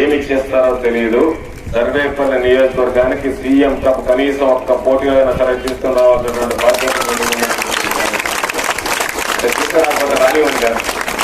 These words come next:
తీసుకురాకపోతే రానివ్వని అనుకోమాకండి. లేదా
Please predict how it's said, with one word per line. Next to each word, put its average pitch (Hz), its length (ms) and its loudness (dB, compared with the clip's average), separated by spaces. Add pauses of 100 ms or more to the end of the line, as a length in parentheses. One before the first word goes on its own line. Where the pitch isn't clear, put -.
(800)
తీసుకురాకపోతే 135 720 2 (120)
రానివ్వని 156 460 2
అనుకోమాకండి. 135 680 0 (920)
లేదా 139 280 4